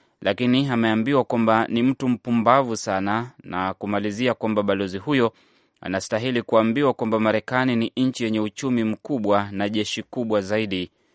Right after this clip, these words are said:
duniani. Mwanasheria mkuu wa Marekani William Barr amesema utawala wa Trump utachukua hatua wiki hii ya kuongeza swali lenye utata kuhusu raia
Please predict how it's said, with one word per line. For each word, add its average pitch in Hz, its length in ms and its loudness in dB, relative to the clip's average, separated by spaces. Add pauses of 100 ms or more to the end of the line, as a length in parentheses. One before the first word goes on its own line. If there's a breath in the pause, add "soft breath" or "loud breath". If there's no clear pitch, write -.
(280)
duniani. 87 680 -6 (2000 soft breath)
Mwanasheria 147 480 2
mkuu 160 240 0
wa 147 80 6
Marekani 139 540 2
William 120 440 0
Barr 127 280 4
amesema 120 540 0
utawala 113 520 2
wa 107 100 4
Trump 139 460 -2
utachukua 113 520 -2
hatua 113 360 -2
wiki 107 280 -4
hii 131 320 -4
ya 110 80 0
kuongeza 110 580 0
swali 120 400 -2
lenye 113 260 0
utata 120 520 -2
kuhusu 127 520 -4
raia 117 440 2